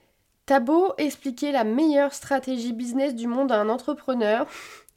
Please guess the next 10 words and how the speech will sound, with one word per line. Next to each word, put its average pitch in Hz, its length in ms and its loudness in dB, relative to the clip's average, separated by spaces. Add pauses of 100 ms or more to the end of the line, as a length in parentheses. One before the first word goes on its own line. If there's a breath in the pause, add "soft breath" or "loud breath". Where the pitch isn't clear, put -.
(480 loud breath)
s'il 220 300 -6
est 226 80 -2
pas 320 240 2
au 311 60 0
top 302 280 0
de 226 100 -8
sa 220 180 -6
confiance 240 440 -6
en 233 80 -4
lui, 220 380 -4